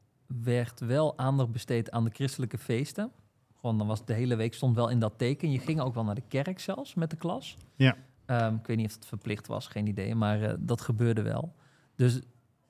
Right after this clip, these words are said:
Speaker 1: maar dat viel relatief gez-, die indoctrinatie, laat ik het dan maar zo noemen, die viel
Speaker 2: Viel
Speaker 1: wel
Speaker 2: mee.
Speaker 1: mee.
Speaker 2: Ja,
Speaker 1: Ja.
Speaker 2: daar heb je dus, ja, dat is, geldt dus voor het grotendeel van de, dus religieuze scholen in Nederland.
Speaker 1: Mhm.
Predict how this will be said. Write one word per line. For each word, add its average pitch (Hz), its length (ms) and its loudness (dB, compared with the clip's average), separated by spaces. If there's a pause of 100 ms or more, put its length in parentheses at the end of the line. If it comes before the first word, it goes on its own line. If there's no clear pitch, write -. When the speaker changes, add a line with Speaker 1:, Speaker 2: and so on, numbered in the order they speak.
(160)
Speaker 1:
maar 127 280 6
dat 131 220 4
viel 185 320 4
relatief 147 440 2
gez-, 131 220 2
die 135 140 4
indoctrinatie, 151 920 6
laat 156 140 4
ik 156 80 2
het 160 100 -4
dan 156 80 4
maar 143 100 4
zo 143 100 4
noemen, 127 200 6
die 123 120 2
viel 170 300 4
Speaker 2:
Viel 131 120 12
Speaker 1:
wel 131 100 12
Speaker 2:
mee. 123 100 12
Speaker 1:
mee. 110 280 6
Speaker 2:
Ja, 147 140 6
Speaker 1:
Ja. - 100 -4
Speaker 2:
daar 139 120 10
heb 151 120 10
je 180 60 8
dus, 156 200 8 (280)
ja, 165 160 6
dat 147 140 8
is, - 80 -2
geldt 170 280 6
dus 147 80 4
voor 160 140 6
het 139 100 4
grotendeel 170 880 8
van 143 320 6
de, 135 280 4
dus 131 340 2
religieuze 135 640 6
scholen 131 260 4
in 117 80 6
Nederland. 139 480 6
Speaker 1:
Mhm. 131 80 6